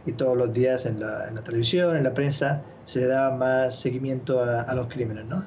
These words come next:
Y creo que ahora está pasando un poco lo mismo, una oleada de sobreenfatización en ciertos aspectos negativos de la economía,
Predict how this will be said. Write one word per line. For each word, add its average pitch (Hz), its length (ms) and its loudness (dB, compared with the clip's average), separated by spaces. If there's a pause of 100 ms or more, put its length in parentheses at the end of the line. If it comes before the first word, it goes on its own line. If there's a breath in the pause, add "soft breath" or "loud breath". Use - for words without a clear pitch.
(120)
Y 117 60 -4
creo 123 140 2
que 135 60 0
ahora 135 80 0
está 127 160 -4
pasando 135 300 0
un 120 60 -6
poco 131 180 0
lo 123 80 2
mismo, 120 200 2
una 131 120 2
oleada 147 560 2 (340 loud breath)
de 143 400 0 (180)
sobreenfatización 156 1400 2 (160)
en 139 120 -4
ciertos 143 280 -2
aspectos 135 360 -2
negativos 131 380 2
de 131 80 2
la 127 80 2
economía, 139 520 2